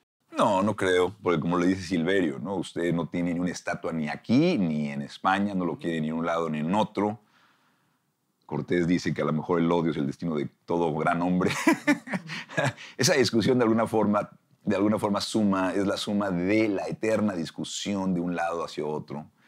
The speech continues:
que atiende, digamos, los bas-, las básicas acusaciones de uno hacia el otro, en donde finalmente, otra vez, un solo evento tiene dos puntos de vista, o tres, o cuatro. O sea, para observar la realidad hay que tener un tercer ojo. O sea, ti-, tenemos que tener no dos ojos, sino tres. Y ahí es donde, de alguna forma, algo,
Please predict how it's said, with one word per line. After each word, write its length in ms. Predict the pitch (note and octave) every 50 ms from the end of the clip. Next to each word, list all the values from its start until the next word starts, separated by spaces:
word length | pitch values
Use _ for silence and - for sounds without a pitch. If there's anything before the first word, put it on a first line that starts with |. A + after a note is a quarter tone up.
| _ - - _ _
que 100 | - D#2+
atiende, 380 | D2+ - - G#2 G#2 G#2 G2+ F#2
digamos, 380 | F2+ F2 F2+ F2+ F#2 F2+ F2
los 260 | D#2+ D#2 D#2 D2+ D#2 D#2
bas-, 340 | E2+ - - - - - -
las 240 | E2 E2 F2 E2+ E2+
básicas 580 | F2 A#2 - - - G#2+ F2+ - - - - -
acusaciones 720 | - - - - - - - - F2 E2+ E2 E2 D#2 D2+
de 80 | D2 D2+
uno 160 | D2+ D2+ D2
hacia 180 | C#2+ - C#2+ C#2
el 100 | D2 D#2+
otro, 360 | D#2 D2+ D#2 D2+ D2 D2 - _ _ _ _ _ _ _ _ _ _
en 180 | - D#2 D#2+ D#2
donde 340 | D#2+ E2 E2+ E2 E2+ E2+ E2+
finalmente, 600 | - - F2 F#2 G2 G#2 G2 G2+ G2 - F#2 - -
otra 240 | F#2 F2 - F2
vez, 280 | E2 F2 F2 E2+ - - -
un 140 | G#2 G#2 G2+
solo 300 | - - G#2+ G2+ F#2 F2
evento 360 | E2+ F2 F2+ F2 - - F2+ -
tiene 220 | - E2+ E2+ E2
dos 320 | D#2+ E2 E2 A2 G#2 - -
puntos 320 | - G2+ F#2+ D2+ F2+ E2
de 60 | D#2+
vista, 340 | F2 F2+ - - F#2 - - -
o 120 | - E2
tres, 360 | - F2 F#2+ F#2+ - - - _
o 100 | - D2
cuatro. 480 | - - F2 D#2+ C#2+ - - - F2 - _ _ _ - - _
O 40 | - -
sea, 140 | A2+ -
para 140 | - A#2 A#2+ A2+
observar 380 | - - C3+ B2+ B2+ D3 E3
la 100 | E3 D3 A2
realidad 340 | A2 G2+ F#2+ G2+ G2+ G#2
hay 80 | A2 G2+
que 100 | - -
tener 280 | - F2 D#2+ - - G#2+
un 120 | G#2+ G2+
tercer 320 | - D#2+ D2+ - E2+ E2
ojo. 240 | D#2+ D2 - - - -
O 40 |
sea, 160 | - - C#2+ -
ti-, 120 | - -
tenemos 320 | - F2+ F2+ G#2+ A#2 B2 -
que 80 | - D#2+
tener 380 | D#2 F2+ F#2+ G2 G2 F2+ - -
no 180 | F#2 F#2 F#2+ F#2+
dos 220 | F2+ F2 E2 -
ojos, 200 | F2 E2+ F2+ -
sino 220 | - E2 D#2+ D#2+ -
tres. 380 | - F2+ E2+ E2+ - - - -
Y 120 | F2 E2
ahí 160 | F2+ G2 G2+ G#2+
es 120 | A2 G2
donde, 140 | G#2 G2+ F#2
de 60 | F2
alguna 200 | F2 F#2+ G2+ F#2+
forma, 380 | - - F#2 G2 G2 F#2 - -
algo, 540 | G2+ A2+ A#2 B2 C3 B2+ A#2+ F#2+ E2 E2 E2